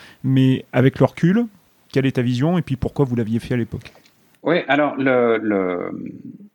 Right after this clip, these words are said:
Speaker 2: un peu pour, pour donner le contexte, quand Nessus a commencé à devenir populaire, il y a eu énormément de sociétés qui ont commencé à l'utiliser,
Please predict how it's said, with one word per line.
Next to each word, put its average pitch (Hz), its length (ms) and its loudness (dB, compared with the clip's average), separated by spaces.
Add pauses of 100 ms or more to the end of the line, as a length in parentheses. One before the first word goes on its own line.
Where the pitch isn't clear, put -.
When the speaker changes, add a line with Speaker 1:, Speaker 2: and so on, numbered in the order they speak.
(840)
Speaker 2:
un 110 80 2
peu 160 160 2
pour, - 160 -10
pour 131 100 2
donner 151 140 4
le 170 60 0
contexte, - 600 0 (560)
quand 110 160 0
Nessus - 580 0 (100)
a 101 100 2
commencé 110 360 0
à - 20 2
devenir 101 260 2
populaire, 95 800 -2
il 95 120 0
y - 20 4
a 101 40 4
eu - 160 -4 (100)
énormément 131 760 2
de 107 60 0
sociétés - 800 -4 (640)
qui - 180 -4
ont 113 120 2
commencé 113 580 2
à 117 80 4
l'utiliser, 110 1120 0